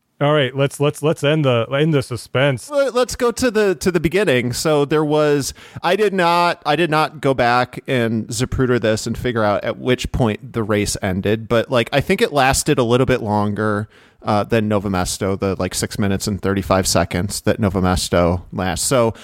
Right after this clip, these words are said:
Speaker 2: Elizabeth, like, start of this race, first ten minutes, is Becca McConnell elite?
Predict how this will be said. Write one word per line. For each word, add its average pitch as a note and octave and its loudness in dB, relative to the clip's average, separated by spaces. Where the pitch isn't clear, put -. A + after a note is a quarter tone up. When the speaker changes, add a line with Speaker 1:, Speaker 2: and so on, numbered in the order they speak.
Speaker 2:
Elizabeth, D3+ 0
like, C#3+ 0
start B3+ 0
of G3+ 2
this D#3+ 0
race, E3 0
first - -2
ten F#3 0
minutes, C#3 -2
is C#3 -2
Becca G3 0
McConnell F#3+ 2
elite? F#2+ -2